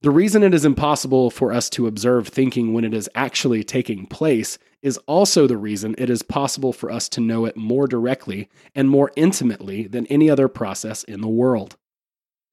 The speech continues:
It is just because we ourselves bring it forth that we know the characteristic features of its course, the manner in which the process takes place.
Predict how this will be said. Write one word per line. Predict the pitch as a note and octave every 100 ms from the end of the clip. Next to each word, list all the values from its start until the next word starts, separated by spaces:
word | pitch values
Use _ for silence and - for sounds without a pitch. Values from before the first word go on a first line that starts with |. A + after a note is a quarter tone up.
| _ - -
It | E3
is | D3
just | F#3 F#3+
because | F#3 - E3
we | C3+ E3+
ourselves | D3 C#3+ - - D3+ D3+ A#2
bring | G2+ C#3
it | C3+ -
forth | - C#3 A2
that | A2+ A#2 G2+
we | C#3
know | D#3 D3
the | C#3
characteristic | C3 C3+ B2 - A#2+ A#2 A2 -
features | - E3 - G#2 G2+
of | A#2+
its | G#2+ -
course, | - C#3+ - - - _ _ _ -
the |
manner | B2 D3+ D#3 A#2+
in | A#2
which | A2 G#2+ -
the | A2+
process | - D3+ D3+ - F#2+ -
takes | - F#2+
place. | - - G#2 F2 -